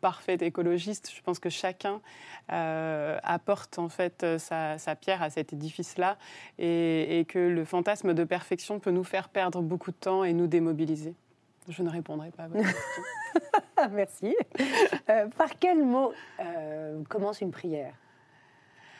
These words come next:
Speaker 1: Ça commence par du silence et je pense même que ça se continue dans le silence.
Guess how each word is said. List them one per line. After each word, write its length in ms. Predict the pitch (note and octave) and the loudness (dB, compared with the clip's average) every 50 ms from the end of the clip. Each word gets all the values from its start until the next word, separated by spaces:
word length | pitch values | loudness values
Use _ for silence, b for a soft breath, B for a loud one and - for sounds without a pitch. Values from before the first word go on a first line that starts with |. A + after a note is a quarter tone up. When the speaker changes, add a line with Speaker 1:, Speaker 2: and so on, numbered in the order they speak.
| B B B B B B B B _ _ - E3+ | B B B B B B B B _ _ -20 -14
Speaker 1:
Ça 120 | - F#3 F3 | -12 -10 -6
commence 300 | - F3+ F3 F3 F3 - | -4 -2 -2 -2 -2 -4
par 180 | - E3+ E3+ | -6 -8 -6
du 100 | D#3 E3 | -8 -10
silence 600 | E3 - - F#3 F3 F3+ F#3+ G3 F#3+ F#3 - - | -10 -6 -4 -2 -2 0 -2 -2 -4 -6 -6 -4
et 100 | F3+ F3 | -4 -4
je 100 | E3 - | -4 -6
pense 320 | - - E3+ E3+ - - - | -8 -10 -10 -10 -6 -4 -2
même 220 | F3 E3+ F3 F3+ | 0 2 2 0
que 80 | F3 F3 | 0 -2
ça 140 | - F3+ F3 | -4 -6 -8
se 80 | - | -8
continue 480 | - - G3+ F#3+ - - G3 F#3+ F#3 F#3 | -8 -8 -8 -8 -6 -4 -2 0 2 2
dans 100 | F3 E3 | 2 0
le 60 | E3 D#3+ | -2 -4
silence. 680 | - - D#3+ D#3 D#3 D#3 E3 F3 F3 - - - | -6 -6 -6 -6 -6 -8 -12 -14 -18 -20 -20 -20